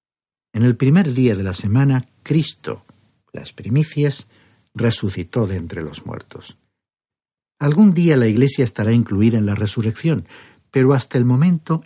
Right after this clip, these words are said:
Él es el único que ha sido resucitado con un cuerpo glorificado. Cuando Él recoja a su Iglesia, todos resucitaremos,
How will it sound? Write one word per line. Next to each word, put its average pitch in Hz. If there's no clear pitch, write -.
Él 147
es 127
el 107
único 185
que 120
ha 104
sido 151
resucitado 120
con 90
un 85
cuerpo 104
glorificado. 82
Cuando 143
Él 214
recoja 139
a 104
su -
Iglesia, 143
todos 131
resucitaremos, 80